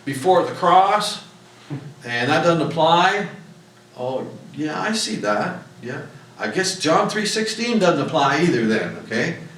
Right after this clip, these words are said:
'Cause that was before the cross, wasn't it? All right. Well, let's take one that was after the cross then. Let's just have a look at this. In Revelation three five, you can write that down or turn whatever.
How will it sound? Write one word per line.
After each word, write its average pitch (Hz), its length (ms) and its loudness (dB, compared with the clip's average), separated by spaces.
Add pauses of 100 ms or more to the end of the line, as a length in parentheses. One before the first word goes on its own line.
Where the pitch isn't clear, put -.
(320)
'Cause - 100 -16
that 101 140 -8
was 107 100 -12
before 107 300 -4
the 113 80 -4
cross, 120 460 -2
wasn't 214 260 -2
it? 170 100 -10 (680)
All 87 60 -10
right. - 280 -6 (480)
Well, 160 100 0
let's 226 200 2
take 214 200 4
one 208 120 0
that - 100 -4
was 160 120 -6
after 226 340 0
the - 120 -2
cross 107 400 -2
then. 87 120 -10
Let's 147 180 -4
just 151 140 -6
have 147 120 -6
a - 20 -6
look 151 140 -2
at 143 60 0
this. - 260 -2 (580)
In 127 240 0
Revelation 151 640 4
three 139 240 0
five, - 560 2
you 190 60 -12
can 185 80 -12
write 214 220 -2
that - 220 -6
down 95 280 -6
or - 160 -8
turn 95 240 -8
whatever. 87 340 -8